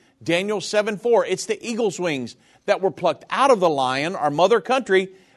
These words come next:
made stand up on a feet as a man, and a man's heart was given to it. It's the United States. The Declaration of Independence, adopted by the Continental Congress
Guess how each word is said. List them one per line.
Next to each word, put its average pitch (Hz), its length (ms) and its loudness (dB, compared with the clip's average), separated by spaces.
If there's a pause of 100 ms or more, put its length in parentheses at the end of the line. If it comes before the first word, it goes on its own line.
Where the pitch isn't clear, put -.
made 165 200 0
stand 214 300 -2
up 220 100 -6
on 208 120 0
a 190 60 -6
feet 208 200 -6
as 196 140 -4
a 196 40 0
man, 208 260 -4
and 185 140 -4
a 165 60 -4
man's 180 260 -4
heart - 200 -4
was 151 100 -8
given 139 240 -4
to 131 140 -4
it. 110 100 -6
It's 175 160 -8
the 233 100 -10
United 226 440 -8
States. 214 520 -8 (600)
The 143 80 -10
Declaration 208 480 2
of 202 80 -2
Independence, 240 540 -2
adopted 170 520 0
by 175 200 2
the 156 100 -6
Continental 220 640 -4
Congress 170 640 -4